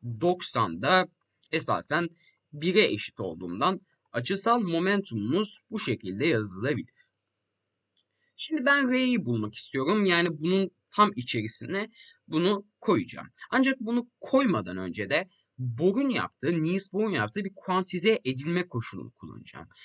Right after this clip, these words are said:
Niels Bohr esasen açısal momentumu kuantize etmeyi düşündü ve bunu n'lerin lineer kombinasyonu, yani kuantum sayılarının lineer kombinasyonu şeklinde, bir de genellikle çoğu dur-, e, denklemler,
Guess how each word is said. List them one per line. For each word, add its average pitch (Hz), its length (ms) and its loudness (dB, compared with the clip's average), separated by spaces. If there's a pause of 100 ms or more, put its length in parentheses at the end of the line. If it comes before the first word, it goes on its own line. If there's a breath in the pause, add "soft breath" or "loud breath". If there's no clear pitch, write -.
(180 loud breath)
Niels 311 360 -2
Bohr 240 280 6
esasen 202 720 2
açısal 214 400 2
momentumu 151 640 0
kuantize 160 580 0
etmeyi 90 380 -2
düşündü 135 400 -2
ve 165 160 0
bunu 170 300 2 (360 soft breath)
n'lerin 175 500 2
lineer 208 320 0
kombinasyonu, 170 800 0
yani 123 280 2
kuantum 165 420 -4
sayılarının 123 580 -2
lineer 123 340 -2
kombinasyonu 101 680 -6
şeklinde, 185 580 -4 (480 loud breath)
bir 185 80 -4
de 220 200 6 (920)
genellikle 160 580 0
çoğu 233 520 2 (180)
dur-, 131 280 -4
e, 131 160 0
denklemler, 127 560 0